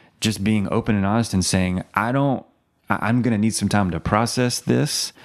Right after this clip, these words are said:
I don't necessarily have, you know, a well thought out response to all this, but I've taken notes. I'd like to go back and kind of process through all this in my own time. And I'd like to kind of come back and follow up,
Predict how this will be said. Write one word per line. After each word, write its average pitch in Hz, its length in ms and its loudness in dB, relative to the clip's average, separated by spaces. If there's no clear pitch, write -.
I - 80 0
don't 113 120 0
necessarily 101 420 0
have, 104 680 0
you 101 80 2
know, 98 100 2
a 87 80 0
well 101 280 2
thought 101 200 0
out 92 180 0
response 90 480 0
to - 100 -4
all 110 180 2
this, 110 340 0
but 95 100 2
I've 82 160 -2
taken 107 400 0
notes. 95 440 0
I'd 92 160 0
like 98 260 0
to 101 80 -2
go 104 200 2
back 101 460 -2
and 85 300 0
kind 87 160 0
of 78 60 -6
process 104 420 0
through 101 180 2
all 98 80 2
this 98 160 0
in 92 60 2
my 82 140 2
own 98 200 2
time. 101 380 0
And 90 200 4
I'd 85 120 0
like 90 320 0
to 101 100 -2
kind 98 220 0
of 87 80 0
come 95 180 2
back 90 220 0
and 82 120 0
follow 92 460 0
up, 107 460 -2